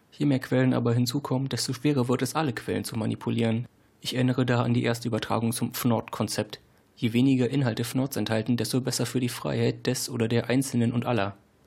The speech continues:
Wenn nun jede, im Anführungsstrichen, Papst ist, also Datenquelle, ergibt sich zumindest eine Zwei-Wege-Kommunikation,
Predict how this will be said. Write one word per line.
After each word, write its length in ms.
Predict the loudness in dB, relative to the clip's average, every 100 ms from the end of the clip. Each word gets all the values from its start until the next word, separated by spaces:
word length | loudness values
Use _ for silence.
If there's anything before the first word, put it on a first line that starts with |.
| _
Wenn 140 | 0 4
nun 180 | 4
jede, 300 | 4 4 2
im 180 | 0 -2 -4
Anführungsstrichen, 840 | -8 -6 -6 -6 -6 -6 -6 -8 -4
Papst 560 | -2 0 -4 -14 -18 -20 _ -2
ist, 360 | -2 -4 -4
also 280 | -4 -2 -4
Datenquelle, 680 | -2 0 -2 0 0 2 0 -8 _ _
ergibt 300 | -2 -2 -2
sich 160 | -8 0
zumindest 560 | 2 4 4 2 -2
eine 200 | 0 0
Zwei-Wege-Kommunikation, 1300 | 0 -2 0 0 -2 -2 -4 -4 -6 -6 -2 0 0